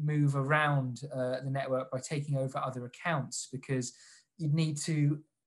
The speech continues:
basically have someone, uh, usually via your mobile phone,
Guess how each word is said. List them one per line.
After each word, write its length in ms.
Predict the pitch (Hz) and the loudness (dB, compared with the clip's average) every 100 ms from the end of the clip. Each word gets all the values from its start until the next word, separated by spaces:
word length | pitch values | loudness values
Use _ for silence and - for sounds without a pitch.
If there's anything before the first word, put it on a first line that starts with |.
| - | 2
basically 340 | 208 196 175 | 4 4 2
have 240 | 160 160 147 | 2 2 4
someone, 600 | 175 160 151 151 147 147 - | 2 4 4 4 2 0 -4
uh, 280 | 151 143 147 - - | -2 -2 -6 -12 0
usually 400 | 196 175 165 143 | 2 4 2 0
via 280 | 143 143 135 | 4 4 4
your 120 | 139 | 2
mobile 320 | 139 135 127 | 2 2 0
phone, 480 | - 156 151 151 | 2 2 2 -2